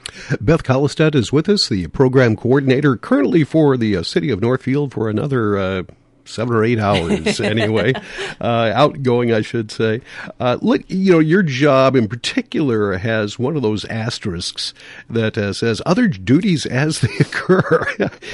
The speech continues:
Speaker 1: And by the way, all of our employees have that same
Speaker 2: Yeah.
Speaker 1: asterisk. <laughs> You know, you, because you, it, with, your position was new, so it was being created. There's some flexibility,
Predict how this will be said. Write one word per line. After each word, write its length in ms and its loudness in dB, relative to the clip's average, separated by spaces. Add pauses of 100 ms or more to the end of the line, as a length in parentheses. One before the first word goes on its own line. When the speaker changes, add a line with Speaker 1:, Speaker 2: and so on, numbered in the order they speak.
(180)
Speaker 1:
And 120 0
by 100 2
the 80 0
way, 120 2
all 200 2
of 80 -4
our 120 0
employees 420 -6
have 160 -4
that 160 -8
same 100 -2
Speaker 2:
Yeah. 120 2
Speaker 1:
asterisk. 1400 0
<laughs> 420 -2
You 120 6
know, 60 4
you, 300 2
because 280 4
you, 180 4
it, 340 0
with, 320 4
your 160 4
position 420 2
was 160 2
new, 280 -4
so 400 -2
it 80 -4
was 160 0
being 200 0
created. 480 -4 (160)
There's 160 0
some 140 0
flexibility, 760 -2